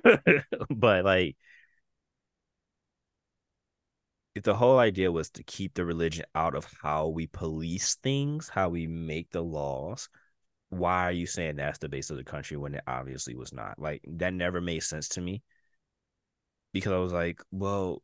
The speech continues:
something, something doesn't add up," because if what y'all told me was that they voluntarily left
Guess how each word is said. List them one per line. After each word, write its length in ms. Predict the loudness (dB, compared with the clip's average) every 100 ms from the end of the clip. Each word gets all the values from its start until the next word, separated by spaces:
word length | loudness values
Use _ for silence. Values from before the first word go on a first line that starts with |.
| _
something, 500 | -2 0 2 0 0 -4
something 320 | 2 4 4
doesn't 220 | 2 2
add 240 | 0 0 0
up," 220 | -2 -4 -14 _ _ _ -8
because 680 | -4 0 0 0 -4 -10 -10 _ _ _ _ _ _ _ _ _ _ _ _ _ _ _ -2
if 280 | 0 0 0
what 220 | 0 4
y'all 180 | 6 6
told 300 | 6 4 4
me 80 | 2
was 160 | -2
that 180 | -2 0
they 300 | 2 2 0
voluntarily 1160 | -6 0 4 4 0 -6 -2 0 2 2 0 -4
left 480 | -6 -6 -8 -12